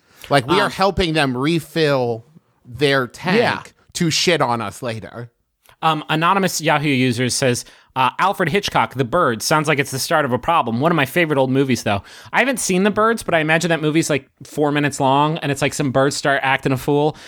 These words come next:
Speaker 2: and it's like, Oh, no. Well, no, actually, we're okay. It's just birds. Oh, a bunch of birds are flying over here. Oh, that, well, I mean, that'll be, uh, inconvenient, I suppose, but it is birds.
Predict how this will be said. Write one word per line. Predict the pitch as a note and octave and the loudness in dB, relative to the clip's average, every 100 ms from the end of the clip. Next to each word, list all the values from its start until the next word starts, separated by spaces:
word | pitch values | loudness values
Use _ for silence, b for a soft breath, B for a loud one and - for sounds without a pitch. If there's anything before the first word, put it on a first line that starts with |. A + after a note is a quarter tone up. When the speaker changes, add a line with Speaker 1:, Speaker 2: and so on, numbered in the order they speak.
| B | B
Speaker 2:
and | C#3+ D3 | -2 0
it's | - | 2
like, | C#3+ C3 B2 - _ _ _ _ _ | 0 0 -2 -12 _ _ _ _ _
Oh, | D#3+ D#3+ | 0 2
no. | E3 D#3+ C3+ - | 2 2 0 -2
Well, | E3 E3+ D#3+ - _ | -2 0 0 -4 _
no, | G#3 A3 | -2 0
actually, | G#3+ G#3 A#3 A#3+ | 0 0 -2 0
we're | C4 | -2
okay. | - E3 | 0 0
It's | D#3 | 0
just | G#3 - | -2 -2
birds. | E3+ D3+ B2+ - - | 0 0 -2 -6 -2
Oh, | E3+ | 0
a | G3 | 2
bunch | C4 B3+ | 0 0
of | F3+ | 0
birds | D4 B3+ | 0 0
are | A#3+ | -2
flying | - B3 A#3 | 0 0 2
over | G#3+ G3+ | 2 0
here. | F3+ C3+ B2 _ | 2 0 -2 _
Oh, | F#3 G3 | 0 2
that, | F#3+ - | 2 2
well, | G3 | 0
I | |
mean, | G#3 G#3 | 2 2
that'll | G#3+ B3 | 2 2
be, | G3 F#3 E3 C#3 F2 A2 | 0 0 0 -4 -10 -10
uh, | G#2+ | -4
inconvenient, | C#3+ E3+ E3 D3 E3 G3 D3 | 0 2 2 2 2 2 2
I | |
suppose, | C#3 B2 C3 B2 B2+ | 0 -2 0 0 0
but | - A#2+ - B G2+ | 0 -2 -2 B -2
it | E3+ | 0
is | F#3 C3 | 0 0
birds. | E3 D3 A2+ A#2 - | 0 2 0 -4 -12